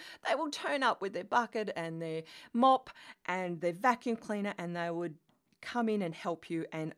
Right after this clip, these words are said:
honestly, that is their way of expressing love to you. And some of your friends are going to respond that way as well.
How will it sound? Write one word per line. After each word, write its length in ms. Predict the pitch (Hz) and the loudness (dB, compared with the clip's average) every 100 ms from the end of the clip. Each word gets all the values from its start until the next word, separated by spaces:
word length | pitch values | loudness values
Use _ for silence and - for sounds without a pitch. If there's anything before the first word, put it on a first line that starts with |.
| _ | _
honestly, 380 | 190 180 170 170 | -2 -2 -4 -6
that 220 | 160 170 170 | 0 0 0
is 180 | 160 - | -6 -4
their 240 | 175 170 165 | 0 0 0
way 320 | 151 156 151 | -4 -6 -8
of 100 | 156 | -12
expressing 400 | 143 - 147 143 | -16 -12 -10 -10
love 200 | 147 151 | -12 -12
to 120 | - 202 | -12 -4
you. 200 | 202 - - - - _ | -4 -6 -18 -20 -20 _
And 100 | 247 | -8
some 260 | - 330 349 | -2 0 2
of 60 | 349 | 2
your 140 | 262 | 0
friends 420 | - 185 180 175 | 0 -6 -4 -6
are 40 | 160 | -6
going 180 | 165 | -6
to 60 | 160 | -6
respond 440 | 160 - 151 156 | -8 -10 -10 -10
that 160 | 156 - | -10 -10
way 220 | 147 147 | -10 -8
as 160 | 156 - | -8 -4
well. 380 | 226 262 160 | -2 0 -2